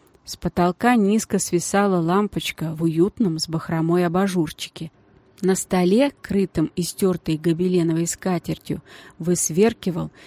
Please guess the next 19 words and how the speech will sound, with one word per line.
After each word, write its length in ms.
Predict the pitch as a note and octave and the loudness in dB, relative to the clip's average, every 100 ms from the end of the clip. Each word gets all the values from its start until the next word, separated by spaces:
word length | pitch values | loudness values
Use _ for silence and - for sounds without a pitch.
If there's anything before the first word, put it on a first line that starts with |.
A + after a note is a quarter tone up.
| - | -18
серебряный 760 | - E3+ E3 F3+ F3+ F#3+ G3 | -4 0 2 2 2 2 2
самовар, 640 | G3 G#3+ G#3+ A#3 G#3 D#3+ D#3+ _ - - _ | 0 0 0 2 0 -2 -4 _ -20 -20 _
куда 280 | - C4+ G#3 | -4 0 2
побогаче, 680 | - G#3 A3+ A#3 G3 E3+ - | 0 0 2 4 4 2 -4
чем 240 | - F3 F3+ | -2 0 2
у 80 | |
Рындиных. 640 | G3 F#3 E3 E3+ E3 - - _ - - _ - | 2 2 0 0 -4 -8 -18 _ -20 -20 _ -2
Мелания 540 | F3+ F#3 F#3+ F#3+ F#3 | 2 4 6 6 4
Афанасьевна, 880 | F3 F3+ E3+ F#3 G#3 - F#3 E3+ E3 - - - | 2 0 2 4 2 0 0 -2 -4 -10 -20 -10
сдвинув 560 | E3+ D#3 F#3 F#3+ F3 - | -8 0 4 4 4 2
на 140 | F3 | 2
лоб 200 | F#3 F3 | 2 0
свои 360 | - E3+ F3 E3+ | -2 0 2 2
жуткие 520 | D#3 F#3 - F3 E3+ | 2 -2 -2 0 0
очки, 440 | E3+ - - D#3+ | 0 -4 -2 -2
хлюпала 600 | D3 - F3 F3 - D#3+ | -2 -2 0 0 0 -2
чаем 440 | E3 - F3+ F#3 F3+ | -2 -2 0 4 4
из 100 | F3 | 2
блюдечка. 720 | F3+ F#3 F3 F3 - - D#3+ | 2 2 2 -2 -8 -8 -8